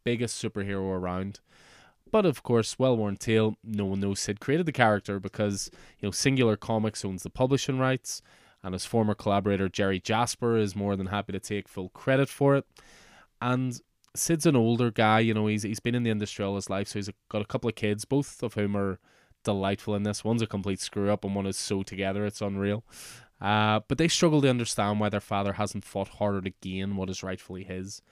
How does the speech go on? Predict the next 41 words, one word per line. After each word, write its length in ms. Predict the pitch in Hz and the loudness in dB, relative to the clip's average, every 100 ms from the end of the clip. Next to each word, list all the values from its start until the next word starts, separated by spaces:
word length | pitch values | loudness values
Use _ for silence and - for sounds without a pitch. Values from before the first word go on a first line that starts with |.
| _ - _ _ _ - | _ -20 _ _ _ 2
However, 420 | 117 110 113 113 | 4 8 6 6
the, 180 | 120 120 | 2 -2
he 140 | 110 | -2
has 180 | 92 110 | 0 0
a 60 | |
chance 440 | 104 - 131 131 - | 0 0 0 0 -4
encounter 420 | 117 110 104 107 | -4 -2 0 -2
at 60 | 101 | -6
the 60 | |
premiere 560 | - - 101 101 101 104 | -8 -4 -2 0 0 -2
of 320 | - 101 92 - | -2 -6 -6 -6
Eminent 360 | 101 107 107 | -4 -2 -2
Domain, 360 | 117 110 107 104 | 0 2 4 2
which 160 | 101 101 | 0 -4
is 120 | 92 | -4
the 80 | 98 | -2
latest 300 | 101 95 - | -2 -2 -4
film 300 | 101 101 98 _ _ _ - | -2 -2 -6 _ _ _ 0
in 160 | 160 | 4
the 80 | 160 | 4
franchise, 580 | - 120 135 - 139 117 | 6 6 6 6 6 6
no 120 | 107 | 4
less. 220 | 104 101 | 4 2
This 140 | 117 120 | 0 0
is 80 | |
not 140 | 117 113 | 2 2
a 60 | |
one-off 420 | 104 107 107 107 123 | 4 2 2 0 2
adaptation. 560 | 113 107 - 101 101 | 0 0 -2 -4 -4
This 160 | 107 - | -4 -4
is 80 | 104 | -4
a, 160 | 95 - - _ | -4 -6 -20 _
a 60 | - | -10
certified 600 | - 117 104 - 101 98 | -2 0 0 0 -2 -2
juggernaut 540 | - 101 110 110 113 - | -2 0 2 2 0 -4
of 160 | 101 | -4
a, 40 | 98 | -4
of 240 | 92 98 | -4 -6
a 40 | |
franchise. 680 | 95 101 101 - 113 113 110 - - - _ - | -6 -6 -6 -2 0 0 -4 -14 -20 -20 _ -8
And 240 | 123 117 | -4 -2